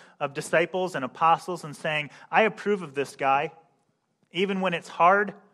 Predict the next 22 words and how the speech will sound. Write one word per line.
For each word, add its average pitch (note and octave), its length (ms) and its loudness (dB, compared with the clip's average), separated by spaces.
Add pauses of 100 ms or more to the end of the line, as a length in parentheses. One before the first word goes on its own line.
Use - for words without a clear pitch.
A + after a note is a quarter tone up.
(200)
uh, A#2+ 400 -6 (240)
even F3 300 -4
when, E3+ 360 -6 (160)
uh, C3 300 -6 (140)
it D3 80 -20
may D#3+ 200 -6
not E3+ 260 -2
be D#3+ 340 -8 (220)
what D#3 220 0
he D#3 340 -8
sees, F3 360 -6
but D3 140 -6
I D#3+ 160 2
see F3 240 -10
something C#3+ 580 -10
deeper F3 400 -6
in E3 200 -10
him," F3 320 -8 (340)
um, B2 440 -6 (240)
giving D#3+ 280 -6
approval. C3 520 -10 (1040)
Attention, C3+ 580 -2